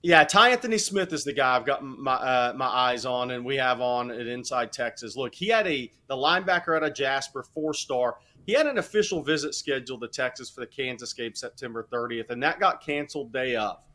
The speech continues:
Um, and he was very upfront with Texas A and M, and Texas A and M got him to back off that official visit date. He's remained in contact with Texas linebackers coach Jeff Choate, head coach Steve Sarkisian. Him and the family remain in contact with Texas throughout this process.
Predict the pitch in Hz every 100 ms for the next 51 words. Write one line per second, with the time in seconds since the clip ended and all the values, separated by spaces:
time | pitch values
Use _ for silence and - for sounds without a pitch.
0 | _ _ _ 123 127 123 123 123 135 131
1 | 101 135 143 143 147 139 135 - 131 127
2 | 127 131 123 123 123 117 - 120 123 135
3 | 127 123 120 120 120 120 113 120 117 -
4 | 120 117 123 113 - 117 123 110 113 113
5 | 117 104 _ _ - 196 202 185 165 175
6 | 175 156 143 147 147 143 135 - 131 -
7 | 131 131 113 117 127 127 - 120 - 127
8 | - 131 123 - _ - 151 147 - _
9 | _ 131 131 - 127 - 135 127 - 123
10 | 117 151 151 135 143 - _ - 147 156
11 | 143 151 151 147 135 123 127 135 156 147
12 | 143 143 - 135 - 135 - 135 - 147
13 | - 120 117 135 156 143 _ 139 147 -
14 | 135 120 117